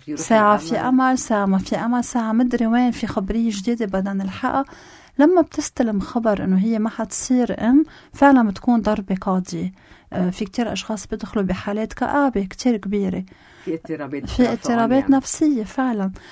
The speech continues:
Speaker 2: وهون بنرجع بنقول إنه قد إيه الشخص هو متوازن وناضج مع حاله.
Speaker 1: شعور الذنب قد إيه كمان بياخد له دور كبير.
Speaker 2: كل المشاعر بتكون ح-، كتير حادة وقوية.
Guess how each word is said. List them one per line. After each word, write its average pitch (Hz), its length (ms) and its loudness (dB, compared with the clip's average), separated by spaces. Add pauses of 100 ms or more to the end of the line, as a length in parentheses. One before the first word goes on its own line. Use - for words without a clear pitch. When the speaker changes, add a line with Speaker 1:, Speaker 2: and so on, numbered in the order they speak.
(200)
Speaker 2:
وهون 339 380 8
بنرجع 262 360 8
بنقول 220 500 -2 (360)
إنه 214 360 2
قد 214 300 -2
إيه 330 60 6
الشخص - 480 0
هو 233 80 0
متوازن 214 800 0
وناضج 190 500 0
مع 180 140 -2
حاله. 185 320 -6
Speaker 1:
شعور 202 260 -4
الذنب 160 420 -8 (340)
قد 127 200 -16
إيه 185 140 -8
كمان 143 400 -10
بياخد 135 380 -16
له 117 100 -16
دور 135 340 -10
كبير. 294 280 -2
Speaker 2:
كل 359 200 6
المشاعر 247 800 4
بتكون 226 520 2
ح-، - 280 -8
كتير 254 360 4
حادة 214 680 0
وقوية. 190 720 0